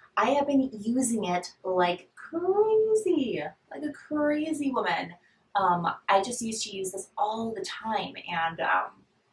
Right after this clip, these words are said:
it's such a beautiful foundation. It's the It Cosmetics C C cream. And also, since that video and since my palette purge,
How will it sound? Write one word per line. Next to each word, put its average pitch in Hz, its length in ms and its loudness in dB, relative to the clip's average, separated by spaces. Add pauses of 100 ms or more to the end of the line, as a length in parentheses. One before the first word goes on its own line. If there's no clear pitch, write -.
(200)
it's 185 160 -8
such 196 200 -8
a 190 60 -8
beautiful 185 340 -6
foundation. - 480 -12
It's - 140 -12
the - 220 -14
It - 160 -10
Cosmetics 220 880 -6 (240)
C 214 240 -10
C - 240 -8
cream. 202 500 -12 (560)
And 220 400 4 (320)
also, 370 340 6
since - 260 0
that 269 200 4
video 220 360 2
and 220 220 -4
since 220 300 -8
my 202 220 -2
palette 180 460 -4
purge, 294 420 -2